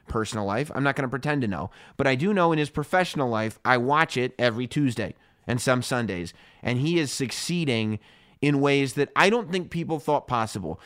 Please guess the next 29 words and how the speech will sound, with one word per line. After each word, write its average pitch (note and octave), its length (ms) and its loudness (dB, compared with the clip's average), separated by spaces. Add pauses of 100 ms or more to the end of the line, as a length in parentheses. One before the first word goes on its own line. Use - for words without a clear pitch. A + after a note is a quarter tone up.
(160)
When D3+ 140 0
the D#3 100 0
Usos A3+ 360 0
were F#3+ 60 -6
coming F3+ 240 0
to F3 60 0
the E3 80 2
ring C#3+ 280 2
in B2+ 180 -2
board C#3+ 320 0
shorts D#3 380 -2
and A2+ 180 -4
face B2 280 -2
paint, F2+ 340 -6 (260)
it C3+ 80 2
was D3 160 4
a B2+ 60 0
cute G3+ 340 -2
act D3+ 260 0
for C3+ 140 -4
kids. G#2 460 -4 (240)
But C3 100 0
I C#3+ 140 2
don't G3+ 180 0
think F3 240 -2
anybody D3 560 0
saw A#2+ 560 4 (140)
in C#3 280 2
them C3 440 0